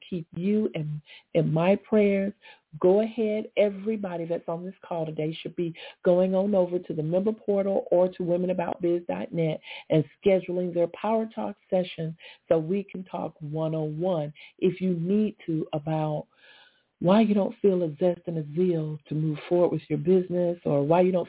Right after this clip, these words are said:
feel a zest and a zeal to strategically plan for your business, or why you haven't been goal setting.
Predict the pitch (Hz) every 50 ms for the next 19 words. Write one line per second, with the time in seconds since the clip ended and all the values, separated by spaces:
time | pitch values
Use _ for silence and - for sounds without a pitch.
0 | - 185 170 165 156 151 - 170 170 165 - - 165 160 151 147 156 165 165 160
1 | 156 156 156 _ - - 156 147 143 139 135 - - - - - - _ _ _
2 | _ _ - - - - 170 165 170 - 202 175 - 165 160 - 156 151 151 147
3 | - - - 202 202 196 196 190 190 - 185 180 180 175 170 175 170 170 - -
4 | 170 170 170 - 156 147 151 175 175 185 190 180 185 196 185 175 175 170 - -
5 | 170 160 156 - 165 165 170 170 160 - - 147 - - - -